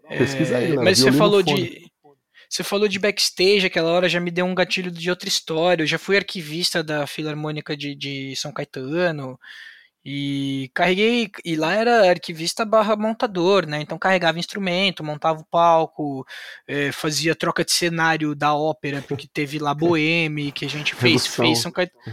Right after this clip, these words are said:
Speaker 2: carregou caminhão, pus o cenário em caminhão junto com a galera, fomos ao Teatro São Pedro,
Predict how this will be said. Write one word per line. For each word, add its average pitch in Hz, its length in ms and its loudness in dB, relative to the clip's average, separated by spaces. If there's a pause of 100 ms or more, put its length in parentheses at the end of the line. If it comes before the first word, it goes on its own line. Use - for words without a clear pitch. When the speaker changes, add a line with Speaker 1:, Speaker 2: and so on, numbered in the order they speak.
(300)
Speaker 2:
carregou 175 380 2
caminhão, 196 720 2
pus 156 280 -6
o 165 80 -4
cenário 180 520 -2
em 170 60 -4
caminhão 175 400 -4
junto 165 180 -10
com 170 100 -6
a 170 40 -4
galera, 175 640 2
fomos 185 640 -2
ao 165 120 0
Teatro 165 380 -4
São 170 220 -6
Pedro, 185 480 -2